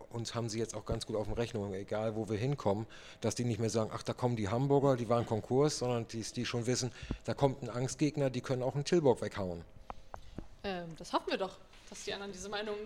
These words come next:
Speaker 2: über die Crocodiles haben, oder nicht?
Speaker 1: Eben, deswegen sage ich ja, ne? Ich glaube, und jetzt sind sie alle wach geworden und gehen da schon ganz anders auch ins Spiel rein, ne? Und sehen halt das so ein bisschen auch als Angegner,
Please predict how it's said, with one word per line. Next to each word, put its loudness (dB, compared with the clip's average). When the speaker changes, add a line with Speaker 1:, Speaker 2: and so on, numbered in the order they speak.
Speaker 2:
über -6
die -8
Crocodiles -4
haben, -4
oder -8
nicht? -6
Speaker 1:
Eben, 6
deswegen 4
sage 2
ich 2
ja, 4
ne? 2
Ich -2
glaube, 6
und 0
jetzt 4
sind 2
sie 2
alle 4
wach 2
geworden 4
und -4
gehen 0
da 2
schon -2
ganz 0
anders 0
auch -4
ins -2
Spiel -2
rein, -2
ne? -6
Und -4
sehen -6
halt -6
das -2
so -8
ein -8
bisschen -2
auch -4
als -6
Angegner, -6